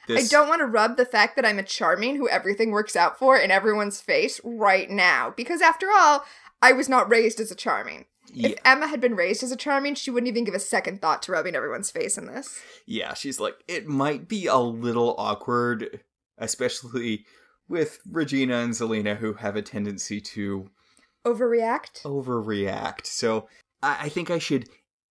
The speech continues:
Speaker 1: ease them into the idea of you maybe not being dead before, you know.
Speaker 2: Probably a good idea.
Speaker 1: Yeah.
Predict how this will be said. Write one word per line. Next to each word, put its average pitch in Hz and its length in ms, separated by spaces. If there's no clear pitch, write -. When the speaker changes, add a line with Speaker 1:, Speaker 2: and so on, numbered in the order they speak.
Speaker 1:
ease 185 420
them 156 280
into 117 440
the 107 200
idea 101 720
of 110 340
you 123 400
maybe 113 380
not 104 240
being 104 300
dead 98 300
before, 101 680
you 107 160
know. 107 260
Speaker 2:
Probably 262 460
a 196 60
good 196 200
idea. 143 720
Speaker 1:
Yeah. - 140